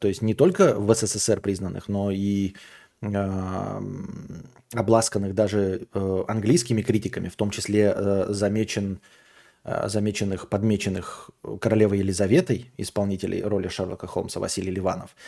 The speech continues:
и у самого известного на данный момент исполнителя роли Шерлока Холмса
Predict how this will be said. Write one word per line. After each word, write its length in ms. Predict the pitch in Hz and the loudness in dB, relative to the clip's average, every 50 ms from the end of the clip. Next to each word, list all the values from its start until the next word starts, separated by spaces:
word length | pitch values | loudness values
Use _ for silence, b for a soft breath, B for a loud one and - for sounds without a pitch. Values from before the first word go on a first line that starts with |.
| B B B B B B | B B B B B B
и 360 | - 147 165 185 190 185 180 180 | -2 2 4 4 4 4 2 2
у 200 | - 143 131 127 120 | 4 4 4 4 4
самого 360 | 120 127 123 123 120 110 113 | 4 4 4 4 4 4 4
известного 440 | 107 95 101 117 113 - 113 107 104 | 2 4 4 4 4 4 2 0 0
на 120 | 104 104 | 0 2
данный 300 | 101 101 110 107 104 104 | 2 4 4 4 4 2
момент 320 | 104 104 104 104 101 98 - | 2 2 2 0 0 -2 -4
исполнителя 560 | 101 - - 104 101 104 101 101 101 101 98 | -4 -2 -2 0 0 0 0 0 0 0 2
роли 340 | 104 104 101 101 95 98 B B B B B B B B | 2 2 2 0 -2 -2 B B B B B B B B
Шерлока 360 | - - 110 104 101 - 104 | 2 2 2 2 2 -2 -2
Холмса 640 | - - 127 139 131 120 - 147 143 139 - - | 4 6 8 8 8 8 6 6 6 6 4 0